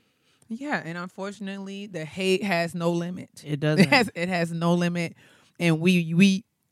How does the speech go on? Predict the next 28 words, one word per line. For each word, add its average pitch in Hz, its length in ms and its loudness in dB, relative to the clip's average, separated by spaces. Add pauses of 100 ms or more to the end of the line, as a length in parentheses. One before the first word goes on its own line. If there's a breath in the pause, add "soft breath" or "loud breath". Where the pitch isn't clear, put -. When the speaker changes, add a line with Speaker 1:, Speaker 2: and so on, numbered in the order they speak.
(120)
Speaker 1:
we 220 200 4
came 226 380 0
up, 233 140 2
I 170 160 2
can 220 140 2
say 165 180 0
I 165 140 2
came 196 220 -4
up 190 160 -4
in 175 80 0
a 170 80 -4
time 170 420 2
where 156 260 0
I 147 120 2
felt 156 220 -2
like 147 160 -4
people 175 220 -2
had 156 180 4
a 139 60 -2
certain 151 340 -4
level 147 280 0
of 143 120 0
reverence 143 380 2
or 147 120 0
respect 143 440 0
or 147 100 -2
Speaker 2:
Mm-hmm. 139 80 0
Speaker 1:
regard 143 680 6